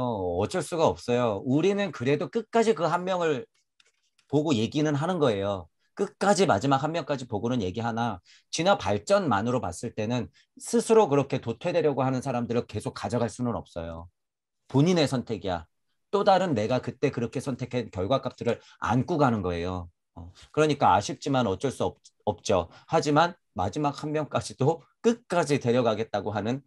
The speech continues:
마음 자체는 내 안에 불씨가 계속 있어야 돼요.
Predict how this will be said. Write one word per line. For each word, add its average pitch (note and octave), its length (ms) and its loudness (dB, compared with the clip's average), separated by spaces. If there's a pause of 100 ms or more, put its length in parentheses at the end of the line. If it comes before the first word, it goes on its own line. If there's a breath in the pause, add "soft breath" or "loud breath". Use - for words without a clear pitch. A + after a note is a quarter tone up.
(160)
마음 A2+ 300 6
자체는 A#2 560 -2 (160)
내 G2+ 260 2
안에 B2+ 320 2 (180 soft breath)
불씨가 D3+ 540 0
계속 F#3+ 500 0
있어야 G#2 340 -2
돼요. E2 300 -8